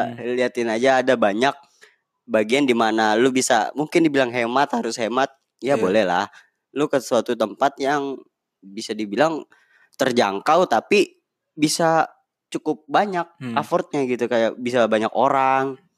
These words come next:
Speaker 1: Hmm.
Speaker 2: Apalagi ya yang lu sering main sama keluarga dan saudara-saudara tuh paling lebih
Speaker 1: Iya.
Speaker 2: asik sih. Ya.
Speaker 1: Terus, eh,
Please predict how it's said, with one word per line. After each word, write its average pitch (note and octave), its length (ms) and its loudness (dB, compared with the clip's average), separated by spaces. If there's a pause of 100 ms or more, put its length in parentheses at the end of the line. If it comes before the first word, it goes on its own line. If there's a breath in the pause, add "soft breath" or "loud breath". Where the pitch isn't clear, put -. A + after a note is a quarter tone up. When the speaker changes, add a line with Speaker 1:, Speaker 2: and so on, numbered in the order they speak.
(140)
Speaker 1:
Hmm. A2 360 -14
Speaker 2:
Apalagi A2+ 840 -6 (240)
ya B2 320 2
yang A#2 240 2
lu A#2 400 2
sering A#2+ 340 -4
main A2+ 220 0
sama A2 220 0
keluarga A2+ 380 0
dan G#2 140 0
saudara-saudara G#2+ 680 -2
tuh C#3 280 -8
paling A#2+ 280 -2
lebih - 180 -4
Speaker 1:
Iya. F2+ 80 -2
Speaker 2:
asik A#2 180 -8
sih. - 140 -20 (1400)
Ya. - 140 -16
Speaker 1:
Terus, D#3+ 260 2 (280)
eh, B2+ 480 4